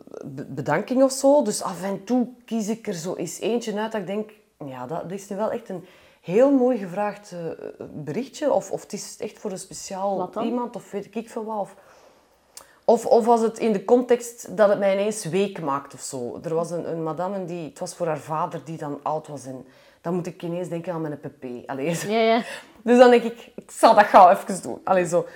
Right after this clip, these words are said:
Speaker 1: Maar... maar, ehm, dus daar heb ik, ik wel al ge-, rapper nee op durven zeggen. Omdat, en dan vinden mensen nu arrogant omdat je daar nee op zegt. Of om, ah, eigenlijk, of omdat je gewoon zegt van, Weet je wat?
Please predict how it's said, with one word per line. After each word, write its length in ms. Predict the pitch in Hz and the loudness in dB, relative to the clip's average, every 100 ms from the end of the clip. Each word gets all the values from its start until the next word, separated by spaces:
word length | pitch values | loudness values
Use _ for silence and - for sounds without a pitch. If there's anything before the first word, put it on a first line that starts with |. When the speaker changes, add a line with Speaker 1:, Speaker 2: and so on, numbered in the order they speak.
| - - | -14 4
Speaker 1:
Maar... 280 | 220 - - | 6 6 4
maar, 260 | 220 220 214 - | 6 8 8 6
ehm, 540 | - 202 202 196 185 - _ - _ _ | 8 12 10 8 -2 -10 _ -20 _ _
dus 140 | 202 190 | -2 10
daar 140 | 254 | 10
heb 100 | 359 | 10
ik, 120 | 359 - | 4 -2
ik 140 | 262 | 0
wel 200 | 226 294 | 6 8
al 380 | 339 330 - - | 8 8 0 -12
ge-, 240 | 190 185 - - - | -18 -18 -16 -18 -12
rapper 460 | 180 220 285 330 277 | 0 2 2 4 4
nee 180 | 247 330 | 6 2
op 200 | 330 226 | 0 -4
durven 240 | 311 302 | -2 -2
zeggen. 300 | 320 339 349 | -4 -4 -2
Omdat, 360 | 233 226 220 - | -2 0 0 0
en 180 | 208 - | -4 0
dan 420 | 190 190 185 123 | 2 2 -2 -8
vinden 220 | 156 190 180 | -4 -2 0
mensen 220 | 180 185 | -2 0
nu 60 | 151 | 0
arrogant 360 | 165 175 262 | 2 -2 -2
omdat 160 | 330 269 | 0 2
je 60 | |
daar 120 | 190 165 | 2 2
nee 180 | 160 | 2
op 80 | 254 | 2
zegt. 220 | 262 277 | 0 -2
Of 100 | 233 | -2
om, 180 | 202 202 | -2 0
ah, 60 | 160 | 0
eigenlijk, 440 | - 165 208 220 | 0 2 2 2
of 160 | 180 - | -4 -4
omdat 220 | 185 175 | -4 -4
je 60 | 170 | -2
gewoon 240 | 160 208 | -2 -2
zegt 200 | 190 208 | -4 -6
van, 160 | 196 190 - | -6 -8 -12
Weet 180 | 156 | -12
je 60 | 165 | -4
wat? 200 | 180 | -2